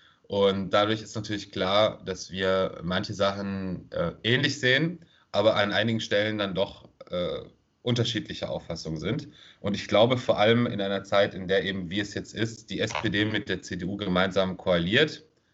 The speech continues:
und das ist jetzt schon lange so, ähm, ist es auch interessant, mal diese, diese Unterschiede dann doch, ähm, zu sehen, die es ja bei uns auch, auch gibt.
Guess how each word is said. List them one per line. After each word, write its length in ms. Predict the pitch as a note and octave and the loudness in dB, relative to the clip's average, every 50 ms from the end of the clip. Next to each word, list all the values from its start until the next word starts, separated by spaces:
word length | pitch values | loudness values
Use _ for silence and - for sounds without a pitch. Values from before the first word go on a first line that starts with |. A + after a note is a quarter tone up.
| _ _ | _ _
und 140 | - F2 F2 | -10 -8 -8
das 120 | F#2 F2 | -6 -8
ist 180 | - - - - | -10 -12 -8 -4
jetzt 400 | A2 G2+ F2 - - - - - - - _ _ _ _ _ _ _ _ _ _ | -4 -4 -4 -6 -12 -16 -18 -20 -20 -20 _ _ _ _ _ _ _ _ _ _
schon 240 | - - G2+ G2 G2 | -6 -2 0 0 2
lange 320 | G2 G#2 A2+ A#2+ B2+ B2+ | 4 4 4 6 4 2
so, 420 | B2+ A#2+ B2 B2 C#3+ F3 - - _ _ _ _ _ _ _ _ _ _ _ _ - | 2 2 0 0 0 -2 -6 -10 _ _ _ _ _ _ _ _ _ _ _ _ -4
ähm, 840 | A2 A2 G#2+ G#2+ G#2+ G#2+ G#2+ G#2+ G#2+ G#2+ G#2 G2 F#2 E2+ D#2+ - - | 0 2 4 4 4 2 0 -4 -8 -8 -8 -8 -10 -10 -12 -10 -6
ist 180 | A2 A#2+ A#2+ B2+ | -4 -4 -2 -2
es 80 | A#2+ | -4
auch 100 | A#2 A2 | -4 -4
interessant, 460 | A2 G#2+ G2+ G2+ - G#2+ G#2+ A2+ G#2+ G#2 | -4 -4 -6 -6 -2 -2 -2 -2 -2 -2
mal 160 | G2+ G2 F#2 | -4 -4 -4
diese, 400 | F#2 F2+ E2+ G2 F#2+ F#2 F#2 F2 | -6 -8 -6 -4 -2 -2 -2 -4
diese 180 | F2+ F2 F#2 | -4 -8 -4
Unterschiede 540 | - A#2 B2 B2 A2+ G#2+ - A2 G2+ G2+ F#2+ | 0 0 0 2 0 -2 -4 -4 -2 0 2
dann 160 | G2 F#2+ F2+ | 2 2 4
doch, 320 | F#2 G#2 G#2+ - - - - _ - - | 4 2 2 0 -4 -18 -20 _ -6 -2
ähm, 260 | F2+ F2+ F2 F2 E2+ | -2 -2 -2 -2 -6
zu 160 | - - F#2 | -8 -6 -6
sehen, 380 | F2 F#2 G2+ G2+ G2+ G2 G2 F2+ | -2 0 2 2 2 0 -2 -2
die 80 | G2+ G2+ | -4 -4
es 140 | F#2 - | -4 -2
ja 100 | G2+ G2 | 0 0
bei 100 | F2+ F#2+ | 0 0
uns 240 | F#2+ G2 G2+ G2+ F#2 | 0 -2 -4 -4 -4
auch, 320 | F2+ F#2 F2+ - - _ _ | -4 -4 -4 -6 -10 _ _
auch 200 | - F2+ - - | -10 -10 -8 -8
gibt. 400 | - F2+ D#2+ - - - - - | -8 -8 -8 -8 -12 -18 -20 -20